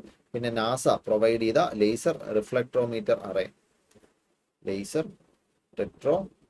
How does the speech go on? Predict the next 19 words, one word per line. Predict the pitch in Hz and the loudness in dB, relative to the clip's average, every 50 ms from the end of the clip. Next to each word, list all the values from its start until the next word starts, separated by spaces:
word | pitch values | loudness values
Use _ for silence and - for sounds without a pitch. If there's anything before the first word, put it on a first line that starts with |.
| _ _ _ _ _ _ _ _ _ _ _ _ _ _ _ _ _ _ - | _ _ _ _ _ _ _ _ _ _ _ _ _ _ _ _ _ _ -10
reflector, | 101 104 - 101 98 - - - - - _ _ _ _ _ _ _ _ _ _ _ _ _ _ _ _ _ _ _ _ _ _ _ _ _ _ _ - | -10 -6 -4 -4 -4 -4 -4 -8 -8 -8 _ _ _ _ _ _ _ _ _ _ _ _ _ _ _ _ _ _ _ _ _ _ _ _ _ _ _ -14
retro | 107 104 _ - 123 123 113 104 | -14 -10 _ -2 -2 0 0 0
reflector | 95 - - 98 - - 139 139 - 82 | -2 -4 -8 -8 -6 -6 -8 -6 -6 -8
array. | 80 - - - - - - _ _ _ _ _ _ _ _ - | -8 -8 -8 -10 -14 -20 -20 _ _ _ _ _ _ _ _ -14
Okay, | 139 - 104 101 - - - - _ - | -10 -10 -10 -10 -12 -20 -20 -14 _ 2
so | 160 147 143 | 4 4 4
ഇത്രയും | 143 - 156 156 151 143 | 4 4 2 4 4 4
കാര്യങ്ങളാണ് | 127 120 123 120 113 107 117 156 156 - | 4 4 2 0 0 0 0 -2 -2 -2
പ്രധാനമായിട്ടുള്ള | 113 110 101 107 107 104 104 107 104 101 120 147 156 - - | -2 -2 -2 -2 0 0 0 0 0 0 0 -2 0 0 2
payloads | 113 107 104 101 98 104 - 101 95 | 2 2 4 2 0 0 2 2 2
ആയിട്ട് | 101 104 - | 2 2 2
ഉള്ളത്. | - - 104 98 95 87 85 - _ _ - - - 170 | 2 2 2 0 0 -2 -4 -10 _ _ -20 -12 -8 -2
ഓക്കെ, | 160 160 117 - _ _ _ _ - | 0 0 0 0 _ _ _ _ -2
ഇനി | 190 202 196 | 2 4 4
നമ്മുടെ | 180 175 170 160 - 147 | 4 4 2 2 4 4
propulsion | 135 - - - 175 170 - 185 175 165 156 | 2 2 4 2 2 4 4 0 0 0 0
മൊഡ്യൂളിലോ, | 147 143 139 131 123 117 110 110 107 - _ _ - | 2 4 4 4 6 6 4 4 2 0 _ _ -2
propulsion | 123 117 - - 160 170 160 180 180 170 151 | -2 0 2 2 0 0 0 -2 -4 -2 -2
മൊഡ്യൂളിലുള്ള | 135 131 131 127 127 117 107 107 110 131 - - | -2 -2 -2 0 2 4 4 4 4 2 0 -4